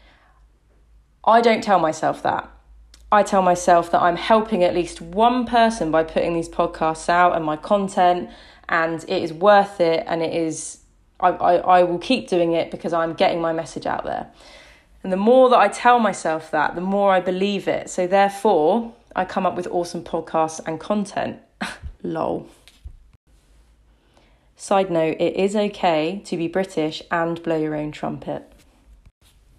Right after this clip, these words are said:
Here's a list of a few limiting beliefs about fat loss. "I can't do it. I'm doomed to stay this way. My family is overweight. No matter what I do,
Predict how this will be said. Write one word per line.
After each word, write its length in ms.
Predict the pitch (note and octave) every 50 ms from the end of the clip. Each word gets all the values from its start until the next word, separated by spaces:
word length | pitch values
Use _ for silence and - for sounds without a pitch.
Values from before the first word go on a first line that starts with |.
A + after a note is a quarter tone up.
| _ _ _ _ _ _ _ - - _ _ _ _ _ _ _ _ _ _ _ _ _ _ _ _ _ _ _
Here's 200 | - C4 B3+ C4+
a 40 | C4+
list 480 | B3+ B3 A#3 C4+ D4 C#4+ - - - - -
of 500 | - F#3+ F#3+ F#3+ F#3+ F#3+ G3 G3 F#3+ - -
a 60 | -
few 760 | - - - - B3 A#3+ C4 C4+ C4 C4+ C4+ C4+ C4+ C4 C4 - - - -
limiting 420 | A3 A#3 B3 B3+ B3 - B3+ B3
beliefs 540 | A#3+ A3 G3 F#3 F#3 G3 G#3 - - - - -
about 240 | - F#3 F3+ - -
fat 260 | - F3+ - - -
loss. 460 | - C#3+ C#3 C#3+ - - - - - - - - - _ _ - - _ _ _ _ _ _ _ _ _ _ _ _ _ _ _ _ _ _ -
"I 80 | F3
can't 380 | F3 - - B3 A#3+ A3+ A#3 -
do 140 | G3+ E3 D#3
it. 320 | C#3+ - - - - - _ _ - - _ _ _ _ _ - _ _ _
I'm 160 | F3 E3+ -
doomed 380 | - A#3+ B3 A#3+ A#3 G#3+ G3 - - -
to 100 | A3+ A3
stay 300 | - - G3 F3 E3+ D#3
this 180 | D#3 D#3+ -
way. 280 | - D3+ C3 B2+ - - - _ _ _ _ - _ _ - - - - _ _ _ _ -
My 80 | F#3
family 480 | F#3 - - A#3 A3+ A3+ A3 G#3 G3+ F#3+
is 140 | F3 E3 F3+
overweight. 540 | E3+ E3 D#3+ E3 D3 D3+ C3 B2 - - - - _ _ _ _ _ - - _ _ _ _ _ _ _ _ _ _
No 140 | - F#3 F3+
matter 320 | F3+ F#3+ F3+ - - F#3+
what 340 | F3+ F3+ F#3 A#3+ C#4+ C#4 -
I 140 | A#3 G#3 G3
do, 480 | F#3+ F#3+ F3+ F3 F3 F3 F3+ F3+ F3+